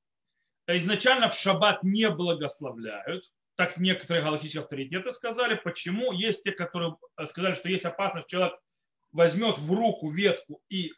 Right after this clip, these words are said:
к-, нюх-, то есть благословляя, ка-, э, то есть может её сорвать. Как запрет нюхать, в, в, в шаббат нельзя,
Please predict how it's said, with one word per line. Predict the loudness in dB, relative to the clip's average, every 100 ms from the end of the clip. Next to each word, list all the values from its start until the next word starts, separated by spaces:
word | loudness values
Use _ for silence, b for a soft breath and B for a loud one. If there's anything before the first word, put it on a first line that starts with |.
| -10
к-, | -4 2
нюх-, | 2 2 -2 -8
то |
есть | -6
благословляя, | -6 -4 -4 -4 -2 2 4 2 -4 _ _ _ _
ка-, | 4 4 2
э, | 0 0
то | 0
есть | -2
может | -2 0 0
её |
сорвать. | 0 0 0 2 2 0 _ _ _ _ b -2
Как | 0
запрет | 2 0 2 2 2
нюхать, | -2 -4 -6
в, | -8 -8
в, | -8 -8 -6 -4
в |
шаббат | -4 0 2 2
нельзя, | 0 2 4 2